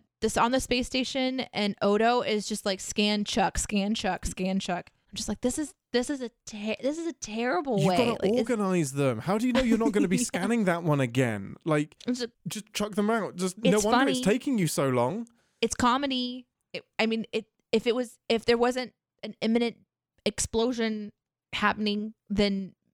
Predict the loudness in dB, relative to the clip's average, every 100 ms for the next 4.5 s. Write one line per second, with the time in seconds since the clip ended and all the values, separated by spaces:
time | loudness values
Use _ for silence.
0 | _ _ -4 -4 -2 -2 0 0 0 0
1 | 0 2 2 0 -2 -4 -2 0 0 0
2 | 0 0 0 2 2 2 0 -4 -4 -8
3 | -10 _ _ _ -10 -8 0 4 4 2
4 | -2 0 0 -2